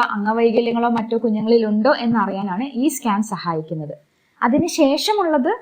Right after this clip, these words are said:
നമ്മൾ, ഏഹ്, പ്രഗ്നൻസി അവസാനിക്കും തോറും നമ്മൾ കുട്ടിയുടെ കിടപ്പും, ഏഹ്, വെള്ളത്തിന്റെ അളവും കുട്ടിയിലേക്കുള്ള രക്തയോട്ടവും കുട്ടിയുടെ വെയിറ്റും മറ്റും അറിയാനുള്ള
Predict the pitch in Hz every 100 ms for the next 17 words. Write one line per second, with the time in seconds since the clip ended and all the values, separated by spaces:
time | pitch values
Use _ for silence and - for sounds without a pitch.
0 | - - 262 254 262 254 - - 247 247
1 | 247 233 233 254 247 254 254 277 - 240
2 | 247 262 254 254 247 254 262 254 226 226
3 | 233 247 240 233 240 233 220 220 226 226
4 | - _ - 220 214 214 220 220 226 226
5 | 220 208 214 214 214 - - 233 240 226
6 | 226 220 220 214 214 247 214 202 208 208
7 | 214 226 226 220 220 208 196 233 226 214
8 | 220 220 208 202 202 208 196 269